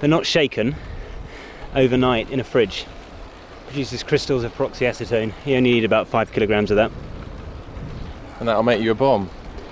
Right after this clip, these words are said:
Speaker 1: Very, very unstable. Degrades,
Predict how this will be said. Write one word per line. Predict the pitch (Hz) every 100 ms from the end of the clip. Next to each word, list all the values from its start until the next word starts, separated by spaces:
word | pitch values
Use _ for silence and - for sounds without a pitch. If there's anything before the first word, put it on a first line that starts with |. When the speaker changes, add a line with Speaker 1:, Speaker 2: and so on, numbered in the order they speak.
| - - - -
Speaker 1:
Very, | 185 190 170 151
very | 175 160 147
unstable. | 143 139 - 143 123 123 139 - - - - - - - - -
Degrades, | 156 165 165 156 135 117 - -